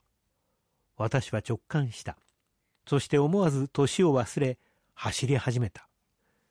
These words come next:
私が丘を登り切った時、急に視界が開けた。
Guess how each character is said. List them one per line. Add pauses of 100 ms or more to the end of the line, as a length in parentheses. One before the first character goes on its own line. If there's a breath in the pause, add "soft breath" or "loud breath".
(880)
私
が
丘
を
登
り
切
っ
た
時、 (340)
急
に
視
界
が
開
け
た。